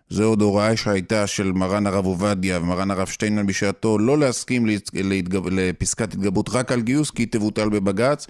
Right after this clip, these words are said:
ואם הולכים להתגברות רחבה, זה חייב להיות בהליך של חקיקת חוק יסוד, שייקח זמן.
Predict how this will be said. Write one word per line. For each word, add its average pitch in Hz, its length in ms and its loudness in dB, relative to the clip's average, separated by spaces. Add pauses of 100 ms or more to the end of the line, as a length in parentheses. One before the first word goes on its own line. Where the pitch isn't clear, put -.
(300)
ואם 131 180 4
הולכים 127 300 2
להתגברות 110 500 2
רחבה, 110 480 0
זה 110 120 0
חייב 107 240 -2
להיות 107 200 0
בהליך 104 340 -2
של 98 140 -6
חקיקת 101 460 -4
חוק 110 260 -2
יסוד, 135 340 0
שייקח 110 380 -2
זמן. 98 340 0